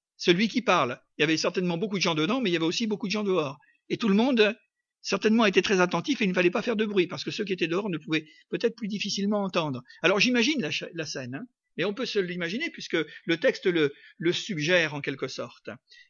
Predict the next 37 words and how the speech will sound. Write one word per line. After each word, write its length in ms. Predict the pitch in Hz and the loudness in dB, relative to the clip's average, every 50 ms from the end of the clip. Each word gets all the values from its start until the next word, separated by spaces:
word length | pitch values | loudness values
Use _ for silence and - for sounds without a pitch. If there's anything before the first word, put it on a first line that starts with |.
| _ - | _ 0
Et 80 | 190 208 | 0 0
ces 200 | - 269 240 269 | 0 -2 -2 -2
hommes 120 | 302 269 | -2 -2
se 120 | - - | -4 -4
sont 160 | 214 - 233 220 | -6 -6 -6 -6
dit, 160 | 254 269 247 | -4 -4 -4
mais 280 | 226 202 170 143 - _ _ _ _ _ _ _ - - | -2 -2 -4 -6 -8 _ _ _ _ _ _ _ -10 -8
qu'est-ce 160 | 277 - - | -6 -6 -6
que 80 | - 247 | -6 -6
l'on 140 | 240 254 | -8 -8
peut 100 | 233 - | -8 -10
faire ? 480 | 147 - - 131 113 107 95 - - _ _ _ _ _ _ _ _ _ - | -14 -14 -14 -16 -16 -16 -20 -20 -20 _ _ _ _ _ _ _ _ _ -8
Voilà, 260 | 185 202 185 147 - _ _ _ _ _ _ _ - | -6 -4 -4 -4 -8 _ _ _ _ _ _ _ -2
un 180 | 262 269 247 | 0 2 2
obstacle 440 | 240 233 233 - - 285 247 - - 185 | 2 0 -2 -2 -4 -4 -4 -4 -6 -4
majeur. 580 | 190 208 196 175 196 180 151 139 135 117 123 - _ _ _ _ _ - | -4 -2 -2 0 -2 -2 -4 -6 -8 -12 -16 -18 _ _ _ _ _ -2
On 160 | - 233 269 | 0 2 2
sait 240 | - - 330 294 240 | 2 2 2 2 2
que 120 | - - | 4 4
Jésus 360 | 175 - 254 262 214 202 233 | 6 6 6 4 4 2 2
est 60 | 220 202 | 2 2
dans 100 | 185 175 | 2 2
la 100 | 175 170 | 0 0
maison, 440 | 180 185 180 196 208 233 277 294 - - - - | 0 0 2 2 2 2 0 -2 -4 -10 -4 0
Jésus 440 | 156 139 247 285 254 185 240 240 | 4 6 6 6 6 4 4 4
est 60 | 233 190 | 4 4
la 80 | 175 | 4
solution, 480 | 175 - 180 156 165 156 - 233 277 302 | 2 0 -2 -2 -2 -2 0 0 2 4
Jésus 320 | 226 208 208 175 185 196 | 4 4 4 4 4 4
est 60 | 180 | 4
la 80 | 165 151 | 6 6
réponse. 340 | 147 160 165 165 320 320 - - - - - | 4 2 0 0 -2 -6 -6 -10 -14 -8 -4
Nous 180 | 214 247 330 330 | -2 0 0 0
sommes 320 | - - 339 349 330 285 | 0 2 2 2 2 2
venus 300 | 214 233 240 269 330 302 - | 2 2 2 2 0 -2 -4
pour 160 | 233 185 - | -4 -4 -2
ça, 260 | - 233 226 285 285 | 0 2 2 0 0